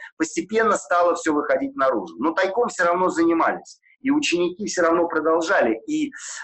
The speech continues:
э, когда это, ну, э, просто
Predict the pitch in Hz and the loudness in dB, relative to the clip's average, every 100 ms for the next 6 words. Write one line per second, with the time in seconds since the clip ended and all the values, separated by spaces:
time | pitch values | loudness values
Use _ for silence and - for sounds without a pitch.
0 | - 117 117 117 143 147 147 156 147 143 | -2 2 4 2 2 0 2 4 4 2
1 | 131 135 135 107 101 110 107 104 95 90 | 0 -2 -4 -4 -6 -8 -4 -2 -2 -6
2 | - - _ _ _ - - 180 - | -10 -18 _ _ _ -10 -4 0 0